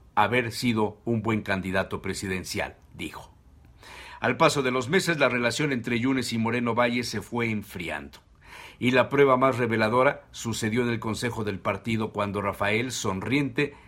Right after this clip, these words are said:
se acercó al gobernador de Veracruz y le extendió la mano.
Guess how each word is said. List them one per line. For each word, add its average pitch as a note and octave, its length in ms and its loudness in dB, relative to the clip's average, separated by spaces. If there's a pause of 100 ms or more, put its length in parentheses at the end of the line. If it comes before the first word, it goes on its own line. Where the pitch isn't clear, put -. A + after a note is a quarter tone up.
se - 240 0
acercó G#2+ 480 2
al B2+ 100 4
gobernador G2+ 560 0
de G#2 100 -2
Veracruz F#2 540 -4
y G#2 60 -6
le F#2 80 -4
extendió F#2 480 -4
la F#2 100 0
mano. E2+ 400 -4